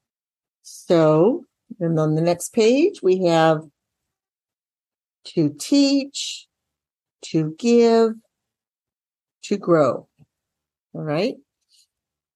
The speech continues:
So the word to is gonna go in front of all these, uh, on all these other lines, but, um, it's not the infinitive. And if it's an adverb, we're gonna discover that in one minute.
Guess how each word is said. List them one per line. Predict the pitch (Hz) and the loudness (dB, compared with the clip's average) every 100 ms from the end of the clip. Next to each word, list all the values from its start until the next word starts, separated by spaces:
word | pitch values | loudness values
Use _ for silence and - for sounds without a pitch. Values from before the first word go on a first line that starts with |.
| _ | _
So | - 269 254 | -4 2 2
the | 226 254 | 2 2
word | 302 403 415 | 2 2 -2
to | - 370 392 254 208 | -2 0 2 2 0
is | 190 | 0
gonna | 269 240 | -2 0
go | 226 233 | 2 0
in | 214 | 0
front | 185 - 285 381 | -4 -4 -4 -4
of | 254 | -2
all | 170 160 | 0 0
these, | 165 156 156 - - _ _ _ _ | -2 -4 -6 -10 -16 _ _ _ _
uh, | - - | -12 -4
on | 190 214 | 0 2
all | 277 | 2
these | 262 202 | 0 0
other | 233 214 | 0 0
lines, | 214 285 254 202 196 | 0 0 0 0 -2
but, | - 208 196 - _ _ _ _ _ _ _ _ | 0 0 0 -4 _ _ _ _ _ _ _ _
um, | 196 185 170 165 - | -2 0 0 -2 -4
it's | 196 202 - | -6 -6 -4
not | 214 214 240 294 - | 0 2 2 0 -4
the | 220 | 0
infinitive. | 214 208 294 381 226 139 131 196 208 _ _ _ _ _ _ - | 0 -2 -2 -2 0 0 0 -4 -10 _ _ _ _ _ _ -4
And | 202 202 196 202 | 0 2 0 -2
if | 202 202 | -2 -2
it's | 226 269 | 0 0
an | 262 | 0
adverb, | 262 349 403 - 196 190 196 - | -2 -2 -4 0 2 2 0 -6
we're | - 180 | -4 -2
gonna | 190 214 | 0 -2
discover | 220 240 - 214 202 202 | -2 -6 -2 0 2 2
that | 190 170 156 | 2 0 -2
in | 165 160 | -4 -4
one | 156 156 151 | -2 -2 -2
minute. | 196 170 - - | -2 -4 -6 -16